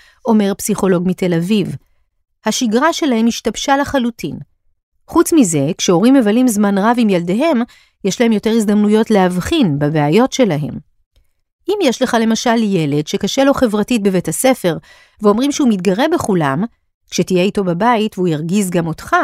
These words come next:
אולי תבין יותר על מה מדברים. הפסיכולוגית החינוכית סתיו רווה ישובה על כורסתה הצהובה בקליניקה שלה בכפר סבא ירוקה.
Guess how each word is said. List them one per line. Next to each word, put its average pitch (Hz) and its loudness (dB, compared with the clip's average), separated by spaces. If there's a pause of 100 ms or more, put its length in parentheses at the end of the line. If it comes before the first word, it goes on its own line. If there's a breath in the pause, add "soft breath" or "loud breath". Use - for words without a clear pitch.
(420)
אולי 254 2
תבין 226 2
יותר 202 0
על 151 0
מה 170 0
מדברים. 170 0 (880)
הפסיכולוגית 302 0
החינוכית 254 -2
סתיו 240 0
רווה 202 -2
ישובה 202 -2
על 254 -4
כורסתה 233 -2
הצהובה 202 0
בקליניקה 226 2
שלה 156 0
בכפר 196 -2
סבא 165 0
ירוקה. 185 0